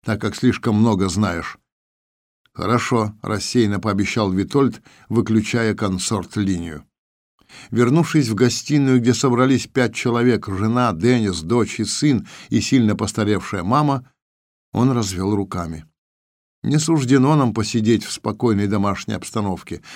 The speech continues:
хотя, может быть, через пару часов я вернусь». Оставив огорченных родственников, Сосновский переоделся в стандартный уник,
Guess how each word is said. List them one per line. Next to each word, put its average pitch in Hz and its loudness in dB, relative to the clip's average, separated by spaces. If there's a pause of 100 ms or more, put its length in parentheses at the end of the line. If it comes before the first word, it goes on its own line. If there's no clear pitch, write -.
(100)
хотя, 127 0
может 135 4
быть, 135 0 (400)
через 98 -2
пару 123 0
часов 113 -4
я 98 -6 (240)
вернусь». 85 -8 (1400)
Оставив 127 2
огорченных 117 0
родственников, 123 -2 (260)
Сосновский 127 -2
переоделся 123 2
в 104 -8
стандартный 107 0
уник, 143 2